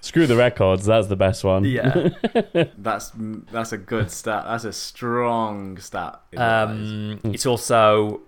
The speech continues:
Speaker 2: Russell's second best result in F one in fourth place. Um,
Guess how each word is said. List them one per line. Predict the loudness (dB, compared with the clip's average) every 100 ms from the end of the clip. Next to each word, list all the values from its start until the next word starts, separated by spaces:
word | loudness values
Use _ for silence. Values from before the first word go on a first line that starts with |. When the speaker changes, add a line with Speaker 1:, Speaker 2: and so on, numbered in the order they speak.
| _
Speaker 2:
Russell's | -8 -6 -4 -2 0 0 -2 -4
second | -10 -8 -6 -6 -6 -4
best | -4 -4 -10 -14 -20 -20
result | -16 -8 -6 -6
in | -8
F | -8 -4
one | -4 -4
in | -10
fourth | -8 -8 -6
place. | -4 -4 -6 -14 -10
Um, | -8 -8 -10 -12 -12